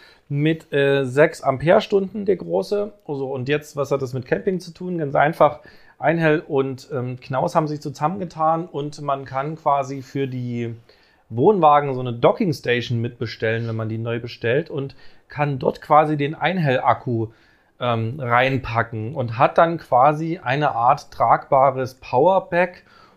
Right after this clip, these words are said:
um <laughs> seinen Wohnwagen mit Strom zu versorgen. Ne? Sechs Ampere-Stunden ist nicht viel. Das reicht aber durchaus, was weiß ich, wenn ich mit meinem Wohnwagen irgendwie in Urlaub fahre, eine Nacht irgendwo halten muss und vielleicht auch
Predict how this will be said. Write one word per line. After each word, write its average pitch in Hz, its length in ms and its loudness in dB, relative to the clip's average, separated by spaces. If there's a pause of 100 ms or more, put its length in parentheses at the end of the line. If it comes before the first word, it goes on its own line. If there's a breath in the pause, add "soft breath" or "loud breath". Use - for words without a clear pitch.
(140 soft breath)
um 160 240 0
<laughs> - 0 -
seinen 143 520 -2
Wohnwagen 135 580 4
mit 127 120 -6
Strom 127 320 -4
zu 117 120 -10
versorgen. 120 560 -16
Ne? 165 140 -4
Sechs 165 220 -6
Ampere-Stunden 156 500 -4
ist 170 160 -10
nicht 135 160 -6
viel. 185 360 2 (360 loud breath)
Das 160 200 0
reicht 160 280 4
aber 156 200 4
durchaus, 151 420 0
was 143 180 -4
weiß 139 140 -6
ich, 160 180 -4
wenn 147 120 -2
ich 147 120 -10
mit 151 140 -6
meinem 135 200 -6
Wohnwagen 139 440 2
irgendwie 135 300 -2
in 135 80 -4
Urlaub 170 300 2
fahre, 160 440 6 (420 loud breath)
eine 143 120 -2
Nacht 151 260 4
irgendwo 143 680 2
halten 170 400 4
muss 156 260 0
und 147 160 -4
vielleicht 151 400 -4
auch 151 220 -8